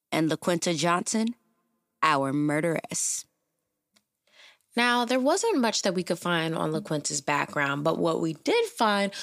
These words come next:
Speaker 2: was that she had a very long rap sheet that dated all the way back to two thousand five. LaQuinta has been charged with theft, unauthorized use of a vehicle,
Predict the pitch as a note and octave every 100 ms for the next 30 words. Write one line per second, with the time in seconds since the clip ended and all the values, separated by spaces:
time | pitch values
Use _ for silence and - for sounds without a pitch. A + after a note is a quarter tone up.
0 | - - F3 F#3 - G#3 G3+ F#3 E3 E3
1 | D#3+ D#3 D3 D3+ C#3+ D3 D3+ - D3+ -
2 | D3+ D3 - - D3+ D#3+ D3+ C#3+ D#3+ D#3+
3 | D#3 D#3 - D3 - E3 D#3+ D3+ C#3+ C3
4 | - C#3 C3+ - - - - - - -
5 | - G#3 - F4+ F4+ F4+ F4 E4+ - G#3+
6 | G#3+ G3+ G3+ F#3+ - G3+ G3 - F3+ E3+
7 | E3+ D#3 - - D#3+ D#3 D#3 - - -
8 | C4+ C4 C#4 - - - A#3 A#3+ F#3+ F#3+
9 | F3+ E3+ E3 - F#3 G3 - D3 D3+ E3
10 | G#3+ A#3 B3 A#3+